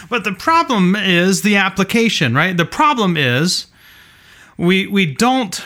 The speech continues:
we don't succeed at applying it. Per-, case in point, how many thousands of sermons have you listened to? And by thousands, I mean thou-, I mean, I've listened to thousands, maybe tens of thousands of sermons in my lifetime.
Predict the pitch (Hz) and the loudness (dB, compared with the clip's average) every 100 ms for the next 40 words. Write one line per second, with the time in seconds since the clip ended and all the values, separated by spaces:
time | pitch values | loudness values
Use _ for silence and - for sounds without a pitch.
0 | - 190 175 190 143 - 226 233 185 - | -10 -4 0 0 -2 -2 -2 -2 -2 -4
1 | 165 - - 269 233 180 185 165 180 175 | -2 -2 0 0 2 2 0 0 0 0
2 | 247 165 139 170 - 226 170 - 240 226 | 0 2 0 -2 -2 -4 -4 -2 0 2
3 | 214 180 - 160 151 185 269 277 285 233 | 0 0 2 0 0 0 0 2 2 2
4 | 190 127 - _ _ _ _ - - - | 0 -2 -12 _ _ _ _ -20 -8 -2
5 | 208 254 269 196 139 139 165 165 156 - | 0 2 4 4 4 4 4 4 2 2
6 | 226 226 139 143 160 131 127 180 - 131 | 2 2 2 2 2 2 2 2 0 -2
7 | 120 104 113 135 131 135 - 180 185 127 | -2 -4 -4 -2 -2 -2 -2 0 0 0
8 | 131 131 117 147 147 147 135 110 151 165 | 0 0 0 -2 -2 0 0 -2 -2 -2
9 | 185 147 - 127 113 131 120 151 123 127 | 0 -2 -2 -6 -4 -6 -4 -2 0 -2
10 | 117 95 123 139 147 - 151 151 160 139 | -2 -6 -4 -2 -2 -2 -2 2 2 0
11 | - - - - - 143 131 143 120 143 | -4 -14 -18 -12 -2 -2 0 -2 0 0
12 | 131 123 120 - 156 143 123 117 131 127 | 2 0 -2 -2 0 2 0 0 0 0
13 | 127 131 143 - 131 110 | 0 -2 -2 -2 0 -2